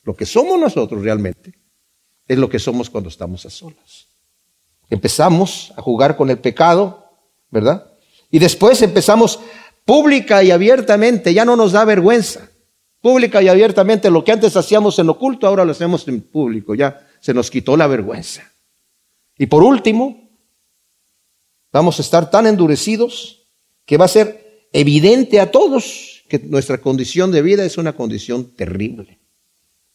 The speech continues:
Y justamente es lo que está pasando aquí, como está diciendo en, en esto, ¿verdad? Debemos con temor y temblor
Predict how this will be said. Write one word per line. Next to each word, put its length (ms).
Y 80
justamente 500
es 60
lo 80
que 80
está 180
pasando 380
aquí, 180
como 220
está 180
diciendo 600
en, 680
en 160
esto, 280
¿verdad? 280
Debemos 420
con 200
temor 760
y 120
temblor 680